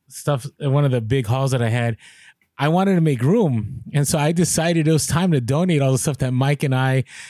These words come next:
had bought and never <laughs> went through. And I, I did get the okay from Mike. Uh, there, it wasn't a lot of valuable stuff. It was just, it was just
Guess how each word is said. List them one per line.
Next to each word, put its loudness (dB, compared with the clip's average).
had -2
bought 2
and 0
never 2
<laughs> -
went 2
through. 0
And 2
I, 0
I 2
did 0
get 0
the 0
okay 0
from -2
Mike. 0
Uh, 2
there, 0
it 0
wasn't 0
a 0
lot 2
of 0
valuable 2
stuff. 0
It 2
was 2
just, -2
it -4
was 2
just 0